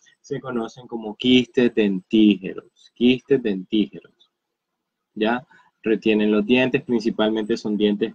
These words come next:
permanentes, son radiolúcidos y pueden afectar tanto dientes superiores como inferiores, ¿no? Puede aparecer maxilar superior, maxilar inferior. Luego tenemos el número dos.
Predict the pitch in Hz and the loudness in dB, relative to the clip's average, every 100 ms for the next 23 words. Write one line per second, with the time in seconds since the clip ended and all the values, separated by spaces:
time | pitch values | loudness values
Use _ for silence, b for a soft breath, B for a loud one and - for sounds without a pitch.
0 | _ - 107 110 107 104 101 101 101 98 | _ -4 -2 -2 -4 -4 -4 -4 -4 -4
1 | 90 - - 113 113 107 110 110 110 147 | -8 -14 -8 -4 -2 -2 0 2 4 4
2 | 180 185 180 180 185 147 107 - 120 127 | 4 4 6 6 4 0 -4 2 2 4
3 | 131 127 - 107 - 117 120 120 B B | 0 -4 -2 -4 -4 -2 -2 -4 B B
4 | B - 120 110 117 113 107 107 - 139 | B -4 -2 0 2 0 0 -4 -2 0
5 | 147 131 131 127 131 - 113 107 107 104 | 2 2 2 2 -2 -2 -2 0 -2 -4
6 | - 98 98 90 - - - - - 113 | -6 -4 -4 -4 -8 -20 -20 -20 -20 -16
7 | - 107 107 110 107 110 104 98 - 101 | -6 -4 -2 -2 -4 -2 -4 -4 -6 -6
8 | 98 101 - 107 139 131 107 - 95 95 | -4 -6 -4 -2 -2 -2 -8 -8 -8 -6
9 | 95 90 87 - _ _ _ _ _ _ | -8 -12 -20 -20 _ _ _ _ _ _
10 | _ _ _ _ _ _ _ - 135 139 | _ _ _ _ _ _ _ 0 4 4
11 | 143 104 98 101 101 95 98 104 117 135 | 4 2 2 0 0 -2 -2 -2 0 0
12 | 139 - | -2 -8